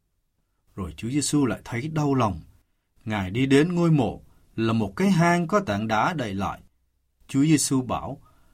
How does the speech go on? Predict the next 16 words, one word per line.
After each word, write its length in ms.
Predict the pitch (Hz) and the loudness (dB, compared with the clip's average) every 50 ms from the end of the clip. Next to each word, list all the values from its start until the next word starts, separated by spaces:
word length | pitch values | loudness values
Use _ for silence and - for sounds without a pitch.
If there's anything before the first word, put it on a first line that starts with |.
| _ | _
"Hãy 180 | _ - 113 123 | _ -4 2 4
lăn 260 | 147 202 240 240 226 | 4 6 6 4 4
hòn 240 | 165 147 131 120 113 | 4 4 2 2 2
đá 220 | 117 117 139 185 | 2 4 4 6
đi." 260 | 208 220 220 190 - - - - - _ _ _ _ _ _ _ _ _ _ _ _ _ _ - | 6 6 6 6 4 2 -4 -16 -20 _ _ _ _ _ _ _ _ _ _ _ _ _ _ -4
Ma-thê, 560 | 113 117 117 117 - 131 127 123 123 117 - - - _ - - | 0 0 0 -2 -2 -4 -2 -2 -2 -6 -10 -16 -20 _ -20 -2
em 240 | - 160 160 165 160 | 2 4 4 4 4
của 120 | 160 120 123 | 0 0 2
người 220 | 135 123 110 101 | 2 2 2 0
chết 240 | 101 - 123 156 160 165 | 0 0 0 0 0 0
Lazarơ, 760 | 165 160 160 156 151 - - 143 139 135 139 135 135 131 127 - - - | 0 2 2 2 2 2 0 0 2 2 2 2 2 0 -4 -8 -16 -10
nói 280 | - 95 92 87 92 101 | -6 -6 -4 -4 -4 -4
với 140 | 117 127 127 - | -4 -4 -4 -4
Chúa, 340 | - 113 104 104 127 156 160 - - _ - - _ _ - - | -4 -2 -2 -2 -2 -4 -8 -14 -20 _ -20 -20 _ _ -2 2
"Thưa 160 | 240 240 214 196 | 4 4 4 6
Chúa, 360 | 208 196 190 202 240 269 | 6 6 8 8 6 4